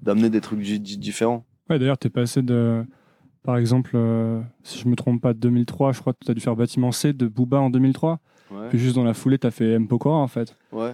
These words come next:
Speaker 2: Donc il y avait des trucs vraiment différents, quoi.
Speaker 1: Mm.
Speaker 2: Tu... d'ailleurs, t'as été, il y a des gens qui t'ont, qui t'ont embêté un peu avec ça, je crois, ou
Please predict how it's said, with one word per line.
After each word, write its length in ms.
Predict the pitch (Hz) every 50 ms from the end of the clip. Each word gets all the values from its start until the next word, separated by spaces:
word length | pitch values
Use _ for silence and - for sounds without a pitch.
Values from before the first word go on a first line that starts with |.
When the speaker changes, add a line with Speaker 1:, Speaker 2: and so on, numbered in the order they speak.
| 123 -
Speaker 2:
Donc 100 | 120 -
il 40 |
y 20 | 123
avait 100 | 113 117
des 80 | 117
trucs 160 | 113 - 127 120
vraiment 320 | 117 123 127 135 139 135
différents, 420 | 123 127 113 101 139 139 156 165
quoi. 120 | 143 131 120
Speaker 1:
Mm. 40 | 120
Speaker 2:
Tu... 240 | - - 117 113 110
d'ailleurs, 220 | 120 135 151 143
t'as 120 | - 131 117
été, 160 | 117 - 120
il 280 | 117 113 113 113 113
y 20 | 113
a 40 | 110
des 120 | 117 113
gens 140 | 113 135 131
qui 120 | - -
t'ont, 280 | - - 110 104 104 104
qui 120 | - -
t'ont 260 | - - 104 104 104 113
embêté 300 | 117 107 110 127 - 160
un 80 | 131
peu 120 | 110 - 107
avec 120 | 104 104
ça, 120 | - - 107
je 80 | -
crois, 160 | - - 107
ou 340 | 107 107 104 104 104 107 110